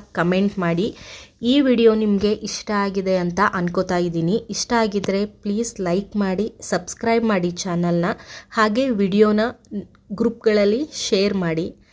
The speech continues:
ವಿಡಿಯೋ ಯಾರ್ಯಾರು ನೋಡಿದ್ದೀರಾ ಎಲ್ರಿಗೂ thank you. ಇನ್ನೊಂದು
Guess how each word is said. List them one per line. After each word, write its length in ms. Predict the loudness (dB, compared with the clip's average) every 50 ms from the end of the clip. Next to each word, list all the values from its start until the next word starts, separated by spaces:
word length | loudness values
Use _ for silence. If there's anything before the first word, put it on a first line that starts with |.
| _ -20 _ _ _ _ _ -20 _ _ _ -2 0
ವಿಡಿಯೋ 280 | 2 4 6 6 6 4 4 0 -2 -2 -2
ಯಾರ್ಯಾರು 360 | 0 2 2 2 2 2 2 2 0
ನೋಡಿದ್ದೀರಾ 480 | 0 0 0 -2 0 0 0 0 0 -2 -4 -8 -6 -4
ಎಲ್ರಿಗೂ 340 | -4 -4 -4 -4 -6 -6 -10 -12 -10 -8
thank 260 | -6 -6 -6 -6 -6 -4 -6
you. 80 | -6 -6 -6 -14 _ _ _ _ _ _ _ _ _ _ _ _ _ _ _ _ -4
ಇನ್ನೊಂದು 320 | -2 0 2 2 2 4